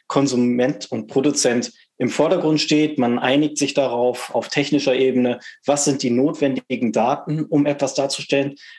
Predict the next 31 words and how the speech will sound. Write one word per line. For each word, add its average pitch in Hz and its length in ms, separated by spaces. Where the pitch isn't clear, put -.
was 120 200
auch 127 160
dann 127 240
die 120 160
Begriffe 127 640
wie 110 160
Datensparsamkeit 110 1080
wieder 113 200
in 104 80
das 107 180
Gedächtnis 117 500
ruft. 110 220
Denn 107 240
ich 147 140
muss 170 280
nicht 160 260
alle 170 240
Informationen 139 840
exponieren, 147 720
die 135 140
ich 131 120
für 127 160
eine 120 200
Seite 113 400
nicht 110 180
benötige. 104 500
Wenn 104 120
ich 110 100
eine 113 140
Produktdetailseite 127 1000
habe, 123 340